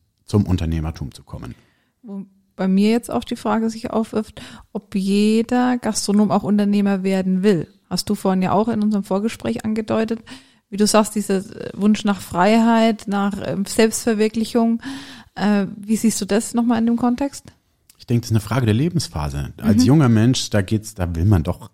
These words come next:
Speaker 1: also da, da, wenn man so ein Projekt aufmacht, dann will man Tag und Nacht da sein
Speaker 2: Ja.
Speaker 1: und alles beeinflussen und, äh, den Gästen die Hände schütteln und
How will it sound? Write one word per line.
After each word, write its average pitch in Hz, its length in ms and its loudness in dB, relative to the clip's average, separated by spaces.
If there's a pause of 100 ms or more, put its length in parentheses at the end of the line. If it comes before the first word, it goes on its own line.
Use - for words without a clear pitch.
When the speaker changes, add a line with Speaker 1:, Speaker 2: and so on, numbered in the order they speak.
(140)
Speaker 1:
also 95 240 0
da, 90 140 -6
da, 90 180 0 (300)
wenn 127 80 8
man 123 200 8
so 104 100 6
ein 107 100 4
Projekt 110 360 2
aufmacht, 117 380 0
dann 95 80 2
will 113 60 4
man 120 140 2
Tag - 200 -4
und 90 80 -2
Nacht - 260 -4
da 85 140 -2
sein 90 160 2
Speaker 2:
Ja. 98 60 4
Speaker 1:
und 104 80 0
alles 120 300 0
beeinflussen 90 600 -2
und, 98 280 -2 (220)
äh, 101 120 -6
den 101 260 -4
Gästen 117 240 -2
die 113 100 2
Hände 107 220 2
schütteln 85 320 -4
und 107 240 0